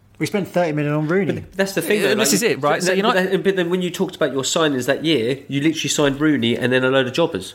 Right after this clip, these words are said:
Speaker 1: Oh, yeah, that, that's the, yeah.
Speaker 2: They were signing literally, like, thirty,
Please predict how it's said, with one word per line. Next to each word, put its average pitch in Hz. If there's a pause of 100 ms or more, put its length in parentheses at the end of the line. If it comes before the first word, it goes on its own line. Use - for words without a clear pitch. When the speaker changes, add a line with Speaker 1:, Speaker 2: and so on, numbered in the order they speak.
(140)
Speaker 1:
Oh, 240
yeah, 240
that, 202
that's 202
the, 202
yeah. 190
Speaker 2:
They 170
were 151
signing 139
literally, 139
like, 120
thirty, 123